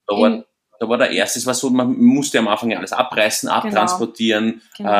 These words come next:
Speaker 1: äh, Böden raus, Tapeten runter, Mauern weg, also war sehr viel Arbeit,
Speaker 2: Mhm.
Speaker 1: plus dann, äh, herrichten und man muss ja aus dem, also aus dem Nichts ein Bad schaffen und ein Klo schaffen, weil das ist ja nicht so gebaut, weil
Speaker 2: Genau.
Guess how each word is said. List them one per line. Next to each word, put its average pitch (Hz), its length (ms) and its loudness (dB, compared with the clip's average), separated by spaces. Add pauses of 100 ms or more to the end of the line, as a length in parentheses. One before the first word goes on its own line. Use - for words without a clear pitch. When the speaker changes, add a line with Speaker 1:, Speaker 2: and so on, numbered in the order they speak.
(140)
Speaker 1:
äh, 95 100 -4
Böden 120 280 4
raus, 101 920 -2
Tapeten 113 460 -4
runter, 104 480 -2
Mauern 107 560 0
weg, 101 320 -4
also 120 160 -2 (240)
war 117 100 -2
sehr 120 220 -2
viel 139 160 -4
Arbeit, 131 340 -2
Speaker 2:
Mhm. 233 80 -4
Speaker 1:
plus - 320 2
dann, 127 380 0
äh, 113 100 -8
herrichten 131 400 -4
und 127 60 0
man 123 120 0
muss 156 160 -2
ja 135 100 -4
aus 131 100 -8
dem, 123 180 -8 (140)
also 120 140 -8
aus 120 80 -6
dem 135 160 4
Nichts 156 260 -2
ein 117 160 0
Bad 107 280 0
schaffen 101 400 -6
und 113 120 -4
ein 120 120 -4
Klo 123 240 -2
schaffen, 107 300 -4
weil 107 80 -8
das 113 120 -10
ist 120 40 -10
ja 123 80 0
nicht 127 180 -2
so 127 80 -6
gebaut, 98 520 -2
weil 104 140 -6
Speaker 2:
Genau. 107 300 -4